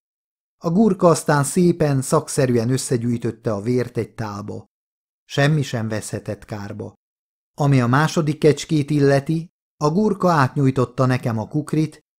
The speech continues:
és megkérdezte, hogy szeretném-e én elvégezni a feladatot. Otthon több kukrim is volt. Gurkáktól kaptam ajándékba. Tudtam, hogyan kell bánni vele. De nem, mondtam. Nem, köszönöm. Nem itt, nem most.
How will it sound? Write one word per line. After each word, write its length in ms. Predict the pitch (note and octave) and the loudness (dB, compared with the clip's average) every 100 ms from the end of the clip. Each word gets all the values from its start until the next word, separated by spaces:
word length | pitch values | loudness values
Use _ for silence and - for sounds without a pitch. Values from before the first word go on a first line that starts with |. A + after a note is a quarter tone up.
| _ | _
és 200 | - F#3+ | -4 0
megkérdezte, 880 | G#3 G3 E3+ D3+ C3+ C3+ - - C#3 | 0 0 2 2 4 2 0 0 2
hogy 200 | D3+ C#3+ | 4 2
szeretném-e 680 | - D3 G#2+ - B2+ B2 B2+ | 0 0 0 -2 -2 0 2
én 220 | C3+ A2+ | 2 2
elvégezni 680 | A2 G#2 A2 G#2+ A2 G#2 A2+ | -2 -2 -2 -2 -4 -4 -6
a 60 | G#2 | -6
feladatot. 720 | - G#2+ A2 A2+ - A#2 _ _ _ _ _ _ _ | -8 -8 -8 -14 -14 -16 _ _ _ _ _ _ _
Otthon 400 | F3+ F#3+ E3+ F3+ | -2 0 2 2
több 220 | F3 G#3+ G#3+ | 4 2 2
kukrim 420 | C3+ - A#2 A2+ | -4 -2 -4 -4
is 180 | A2 - | -6 -8
volt. 440 | A2 A2 A2 - _ _ _ | -8 -6 -8 -16 _ _ _
Gurkáktól 760 | C#3 F3 C#3 B2+ A#2+ - B2+ | 4 4 4 0 0 0 -2
kaptam 420 | A#2 A#2+ - B2 A#2 | 0 -4 -4 -4 -4
ajándékba. 800 | A2+ A2+ A#2 A#2+ B2 A#2+ A#2+ - _ _ | -4 -6 -8 -8 -8 -8 -12 -14 _ _
Tudtam, 440 | - F#3 F#3+ C#3+ B2 | -2 -2 0 0 0
hogyan 340 | A#2+ A2+ A2 | 0 -2 -4
kell 220 | G2+ A#2 | -4 -4
bánni 380 | A2 G#2+ A2 A2 | -2 -4 -6 -8
vele. 340 | G#2+ A2 A#2 A#2 _ _ - | -8 -10 -12 -16 _ _ -6
De 200 | C#3+ D#3+ | 2 4
nem, 400 | D#3 G#2+ F2+ G2+ _ | 4 0 -8 -16 _
mondtam. 760 | - B2+ G#2 G2 A2 G#2+ A2+ _ | -4 -2 -2 -8 -10 -12 -14 _
Nem, 400 | - C3 C3+ B2+ | -4 0 2 0
köszönöm. 640 | G2 C3 - G#2+ G2+ F#2+ - | -2 -4 -2 -6 -6 -12 -16
Nem 280 | - A#2 C3 | -8 -2 0
itt, 320 | D#3 D#3 _ - | 0 -2 _ -6
nem 220 | D3 B2+ | -2 -2
most. 440 | G2+ F#2+ - - | -2 -8 -14 -20